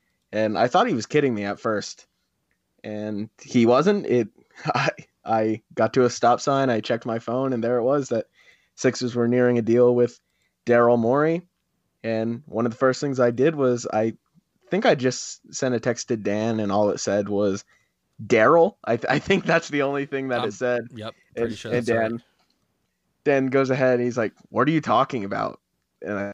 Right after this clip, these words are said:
Speaker 1: think I just said, "Daryl Morey." <laughs> And Dan was like, "Uh, as in the
Speaker 2: No,
Speaker 1: Sixers got him?" And,
Speaker 2: you, you
Speaker 1: and we
Speaker 2: said
Speaker 1: had to
Speaker 2: Daryl, and then I said, "What?" And you said, "Check Twitter." And I was like,
Speaker 1: <laughs> Oh,
Speaker 2: I'm,
Speaker 1: yeah, yeah,
Speaker 2: I was
Speaker 1: yeah.
Speaker 2: like, "I'm driving. Are you talking about Daryl Morey?" Because obviously that's the first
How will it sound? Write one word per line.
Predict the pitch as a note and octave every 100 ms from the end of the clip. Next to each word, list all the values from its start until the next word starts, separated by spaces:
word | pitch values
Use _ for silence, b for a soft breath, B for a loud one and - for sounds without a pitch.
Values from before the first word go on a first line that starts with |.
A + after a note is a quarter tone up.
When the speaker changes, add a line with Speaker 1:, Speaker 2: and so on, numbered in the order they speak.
| -
Speaker 1:
think | C#3+
I | C3+
just | A#2+ A#2+
said, | A#2+ A#2 A#2 _ _ _
"Daryl | A#2+ A2 A2+
Morey." | A#2 C#3 A#2+ F2+ - _ _ _ _ -
<laughs> | G3+ G3 G3
And | G#3 F#3+
Dan | D3 C#3+
was | C#3+
like, | C3 A#2 A2
"Uh, | A2 G#2+ G#2+ _ _ _ _
as | - A#2 B2
in | A#2 A2 A2+ A2
the |
Speaker 2:
No, | B2 D3
Speaker 1:
Sixers | C3 C#3 D3
got | B2 B2+ F3
him?" | A3 G3+
And, | C3
Speaker 2:
you, | D#3 B2+
you | C3 E3
Speaker 1:
and |
we | G3
Speaker 2:
said |
Speaker 1:
had | G3+ D3
to |
Speaker 2:
Daryl, | D3+ C#3+ A#2 A2 A2 -
and | B2+ B2+ -
then | B2 A#2+ A#2+
I | A#2+
said, | B2 - A#2 G2
"What?" | - G#2 A2+ G2+ -
And | A2+
you | A#2+
said, | - G#2+ F#2 _
"Check | - B2
Twitter." | - B2+ A2 F#2+ G2 - b b b b
And | G#2
I | A#2
was | A#2+
like, | F#3
Speaker 1:
<laughs> |
Oh, | F#3+
Speaker 2:
I'm, | E3
Speaker 1:
yeah, | C#3
yeah, | C3 B2
Speaker 2:
I |
was | C#3+
Speaker 1:
yeah. | D#3
Speaker 2:
like, | A#2+
"I'm | F3+
driving. | C#3 A2 G#2+ C#3 G2 F2+
Are | F#2
you | G#2+ C#3+
talking | B2 C3+ F3+
about | F#3+ F3+ A#2
Daryl | A#2 C3 A#2
Morey?" | G2+ G#2 C#3
Because | C3+ A#2+ A2+
obviously | A#2 A#2+ A2+ A#2
that's | G2+ G2+
the | -
first | - G#2+ G2+